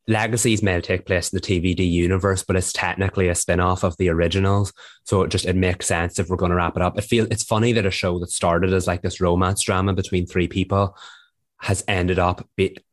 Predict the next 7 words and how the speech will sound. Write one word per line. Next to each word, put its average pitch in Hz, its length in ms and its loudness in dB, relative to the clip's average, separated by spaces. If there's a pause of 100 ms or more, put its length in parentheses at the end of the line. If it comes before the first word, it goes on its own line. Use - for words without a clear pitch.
(420)
it, 107 180 -4
it's, - 320 -4
it's - 300 -2 (340)
under 98 340 2
that 98 280 0
mythology 95 760 0
umbrella 95 600 0